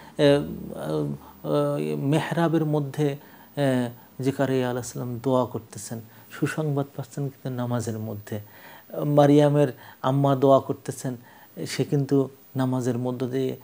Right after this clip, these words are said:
দোয়া করতেছেন, "আল্লাহ, আমার কাছে তুমি যা আমানাত পাঠিয়ে দিয়েছো, তোমার দ্বীনের জন্য আমি ওয়াকফ করে দিলাম, তুমি এটা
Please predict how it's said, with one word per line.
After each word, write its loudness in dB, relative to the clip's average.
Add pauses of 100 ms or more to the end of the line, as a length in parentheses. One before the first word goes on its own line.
(360)
দোয়া 2
করতেছেন, -8
"আল্লাহ, -2
আমার -4
কাছে -8
তুমি -4
যা 2 (300)
আমানাত 0
পাঠিয়ে 0
দিয়েছো, 0 (320)
তোমার 0
দ্বীনের 2
জন্য -4
আমি -2
ওয়াকফ -8
করে -4
দিলাম, -6 (380)
তুমি 0
এটা -2